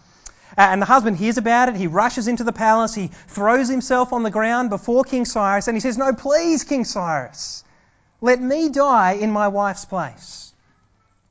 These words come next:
And King Cyrus is actually a, a pretty sentimental kind of bloke,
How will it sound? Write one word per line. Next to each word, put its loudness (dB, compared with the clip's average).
And -2
King -4
Cyrus -2
is -4
actually -6
a, 2
a -2
pretty -6
sentimental -4
kind -6
of -6
bloke, 0